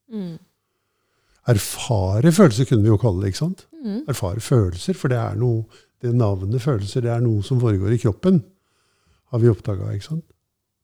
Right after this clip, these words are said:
Speaker 2: Ja.
Speaker 1: Men jeg er opplært til at følelser egentlig ikke skal kjennes, de skal prates om.
Speaker 2: Ja.
Speaker 1: Det er en veldig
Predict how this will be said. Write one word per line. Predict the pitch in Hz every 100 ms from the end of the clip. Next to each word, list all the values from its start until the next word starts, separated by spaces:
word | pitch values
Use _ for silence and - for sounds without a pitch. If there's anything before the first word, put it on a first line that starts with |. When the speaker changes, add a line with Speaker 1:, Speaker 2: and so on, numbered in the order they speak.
| _
Speaker 2:
Ja. | 120 110 127 - _ _ _ _ _ _
Speaker 1:
Men | 247 208
jeg | 196
er | 294 -
opplært | - - 147 160
til | 165
at | -
følelser | - 190 151 - - -
egentlig | - 151 156 160 202
ikke | - 143 - 165 - _ _ _ _ _ _ _ _ _
skal | _ -
kjennes, | - 196 160 196
de | 190
skal | - 180
prates | 175 156 - 196
om. | 302 262 _
Speaker 2:
Ja. | 117 107 165 _ _
Speaker 1:
Det | 208
er | 202
en |
veldig | 190 202